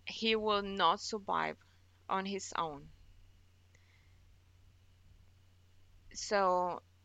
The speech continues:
this was the m-, he was, this was marking the beginning of Mateo residence in the nicu.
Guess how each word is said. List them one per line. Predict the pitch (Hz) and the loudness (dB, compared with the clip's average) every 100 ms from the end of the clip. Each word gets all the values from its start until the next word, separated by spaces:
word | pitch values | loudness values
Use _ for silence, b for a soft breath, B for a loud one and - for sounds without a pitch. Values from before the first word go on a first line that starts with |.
| - - - - - - - - - - - - - - - | -20 -20 -20 -20 -20 -20 -20 -20 -20 -20 -20 -20 -20 -20 -2
this | 196 208 208 202 | 4 6 4 0
was | 196 185 196 - | 4 4 2 -6
the | 208 | -6
m-, | 202 190 - - - - - - - - | -6 -10 -18 -20 -20 -20 -20 -20 -20 -14
he | 190 202 | -4 0
was, | 220 226 - | 2 0 0
this | 226 220 | 0 2
was | 226 220 - | 0 0 -2
marking | 196 190 226 262 214 196 202 - - - - - - - - - - - - _ - - _ - - - - _ - - - | 2 4 4 2 -4 -4 -6 -14 -20 -20 -20 -20 -20 -20 -20 -20 -20 -20 -20 _ -20 -20 _ -20 -20 -20 -20 _ -20 -20 -8
the | 185 202 | -2 0
beginning | 196 190 190 196 196 | 0 -2 -2 -2 -4
of | 190 | -6
Mateo | 185 180 - 180 175 180 175 - _ - | -6 -8 -8 -8 -6 -6 -12 -20 _ -6
residence | 180 175 - 214 196 208 226 - - - - - - - - | 0 0 -2 -6 -6 -8 -12 -18 -20 -20 -20 -20 -20 -20 -12
in | - 185 | -10 -8
the | 175 | -8
nicu. | 165 170 - - | -8 -10 -14 -18